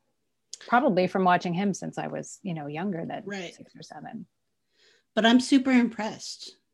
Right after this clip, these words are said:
Speaker 2: 'cause in woodworking world, for sure, like,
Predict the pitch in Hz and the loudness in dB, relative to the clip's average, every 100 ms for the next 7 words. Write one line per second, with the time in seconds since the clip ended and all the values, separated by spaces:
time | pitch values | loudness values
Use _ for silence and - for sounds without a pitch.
0 | - 220 196 185 214 214 208 208 226 247 | -4 -2 -2 -4 0 2 2 0 2 2
1 | 247 226 220 208 196 196 190 190 190 185 | 2 0 0 2 0 0 0 2 0 -2
2 | 226 _ _ - 196 - 233 208 190 190 | -8 _ _ -6 -4 -2 -2 -2 -2 -2
3 | 190 185 | -4 -6